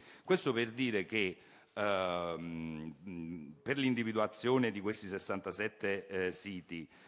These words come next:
eh, si è utilizzato, si sono utilizzati dei criteri oggettivi e scientifici.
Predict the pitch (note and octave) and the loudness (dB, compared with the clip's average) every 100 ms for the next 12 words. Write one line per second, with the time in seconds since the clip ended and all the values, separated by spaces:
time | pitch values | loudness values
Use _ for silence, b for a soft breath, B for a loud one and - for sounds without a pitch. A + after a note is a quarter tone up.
0 | B _ - G2 F2+ F2+ F2 C3+ C#3 A#2+ | B _ -4 0 2 0 0 0 0 0
1 | G#2 G2 G2 A#2+ A#2+ B2 - - G2+ C#3 | -6 -6 0 4 4 2 -6 -8 2 6
2 | C3 A2+ G2 G2+ G2 B2+ A#2+ G#2 F#2+ G#2 | 6 4 -4 -2 2 4 4 4 0 0
3 | G#2 G2+ - B2+ A#2+ A2 G#2+ - G#2+ G2 | -2 -4 0 4 4 4 0 2 2 2
4 | G#2+ - - A#2+ A#2 G#2+ - G2+ - F2+ | -2 -2 0 2 2 0 -2 -4 -2 -2
5 | F2 F2+ D#2+ F#2+ G#2+ C#3 | -2 -4 -6 -6 -6 -6